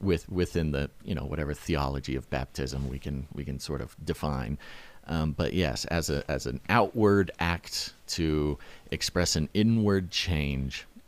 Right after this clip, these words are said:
um, we're in an interesting time where w-, you sort of have to think about that in order to apply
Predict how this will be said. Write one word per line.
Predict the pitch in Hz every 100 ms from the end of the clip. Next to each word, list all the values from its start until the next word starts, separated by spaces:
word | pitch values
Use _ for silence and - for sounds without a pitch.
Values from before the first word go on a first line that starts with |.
| - _ -
um, | 87 80 71 71 95 - - - - - - - - - -
we're | 82
in | 85
an | 87
interesting | 95 98 98 - 120
time | 110 131 196 110
where | 76 80 85
w-, | 87 90 98
you | 104 107 101 101 -
sort | - - 95 95
of | 110
have | - 101 101 -
to | 120
think | - - 170 254
about | 101 76 69 -
that | 69 67 -
in | 98
order | - 92 92
to | 90 - 95 -
apply | 90 - 98 95 90 85 80